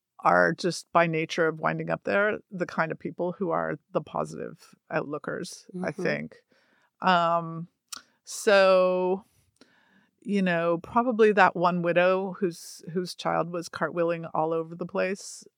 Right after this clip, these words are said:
Speaker 1: um, maybe her, but, you know, she was just a messy widow too. You know, she didn't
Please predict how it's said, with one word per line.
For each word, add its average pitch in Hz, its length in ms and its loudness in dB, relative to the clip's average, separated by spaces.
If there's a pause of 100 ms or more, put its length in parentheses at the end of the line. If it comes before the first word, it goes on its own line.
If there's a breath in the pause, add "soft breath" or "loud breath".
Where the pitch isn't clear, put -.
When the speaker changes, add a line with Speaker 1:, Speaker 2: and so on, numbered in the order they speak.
(120)
Speaker 1:
um, 165 600 -6 (140)
maybe 196 420 -4
her, 202 460 -8
but, 226 240 0 (640 soft breath)
you 240 100 -2
know, 240 380 0
she - 220 -4
was 254 100 -2
just 247 220 -4
a - 20 4
messy 226 320 2
widow 220 280 2
too. 214 520 -2
You 196 140 -2
know, 180 220 -2
she 185 180 -6
didn't 202 420 -2